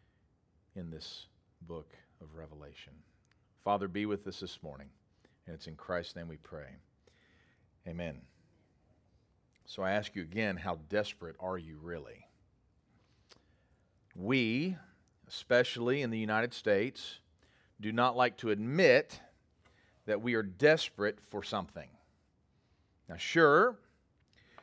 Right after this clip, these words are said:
we might be desperate for something trivial,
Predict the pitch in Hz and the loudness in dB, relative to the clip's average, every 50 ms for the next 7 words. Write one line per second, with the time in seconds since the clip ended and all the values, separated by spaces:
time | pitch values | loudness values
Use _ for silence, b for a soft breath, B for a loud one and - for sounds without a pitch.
0 | b b b b b b b 135 151 156 160 170 190 208 180 156 160 160 135 113 | b b b b b b b 0 4 6 8 10 10 8 8 6 0 0 6 8
1 | 147 147 143 - - - 196 214 - - 147 - - 156 143 - 143 135 127 - | 10 10 10 8 4 0 0 0 0 0 0 2 4 4 4 2 0 -2 -2 2
2 | - 185 185 170 135 135 127 131 160 208 220 202 | 8 8 8 10 10 8 8 8 8 8 6 2